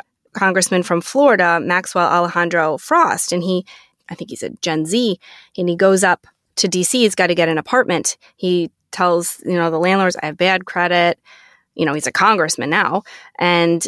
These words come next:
he, they're like, "Oh, no problem." And he put in his application and he was denied the apartment and he lost the application fee. And, and so this is an example of, of, you know, a renter. You know, it's like,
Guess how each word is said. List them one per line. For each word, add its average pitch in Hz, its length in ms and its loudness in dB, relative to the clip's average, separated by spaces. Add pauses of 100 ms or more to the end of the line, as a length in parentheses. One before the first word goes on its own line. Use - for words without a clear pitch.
he, 180 260 -6
they're 175 160 -2
like, 185 160 2
"Oh, 285 160 6
no 285 140 4
problem." 226 400 0
And 190 80 0
he 170 80 -2
put 202 200 -4
in 190 140 2
his 180 300 -2
application 170 720 -2
and 156 100 -2
he 156 60 -4
was 165 180 -4
denied 175 400 0
the 202 100 -2
apartment 170 460 0
and 147 80 -4
he 123 60 -4
lost 175 320 0
the 185 100 0
application 175 640 -2
fee. 165 420 -2
And, 156 180 -2 (480)
and 180 140 -2
so 190 120 0
this 240 200 4
is 233 160 2
an 190 80 0
example 185 400 0
of, 170 240 -2
of, 170 400 -4 (320)
you 196 60 -4
know, 165 260 0
a 170 60 -4
renter. 220 420 2
You 139 140 -6
know, 156 160 2
it's - 160 -4
like, 160 160 0